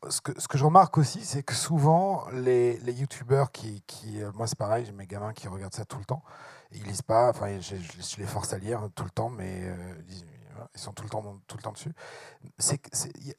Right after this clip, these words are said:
ça part souvent de commentaires, c'est-à-dire que, euh, le, cette parole-là, euh, c'est souvent une parole seconde ou, ou tierce. Euh, c'est souvent des passionnés,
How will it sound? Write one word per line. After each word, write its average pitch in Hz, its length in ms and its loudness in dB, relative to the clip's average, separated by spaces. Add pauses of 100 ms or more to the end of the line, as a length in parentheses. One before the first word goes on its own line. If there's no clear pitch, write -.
ça - 180 0
part 156 180 6
souvent 175 280 6
de 151 60 -6
commentaires, 139 520 4
c'est-à-dire - 380 -2
que, 120 560 2
euh, 117 360 6
le, 120 300 -6 (160)
cette - 240 -2
parole-là, 151 720 8 (480)
euh, 113 480 6 (220)
c'est - 160 0
souvent 160 260 6
une 165 100 0
parole 131 280 8
seconde 143 500 4
ou, 120 60 2 (120)
ou - 80 -10
tierce. - 600 2 (420)
Euh, 113 180 2
c'est - 160 -4
souvent 165 240 2
des 127 140 0 (300)
passionnés, 135 520 4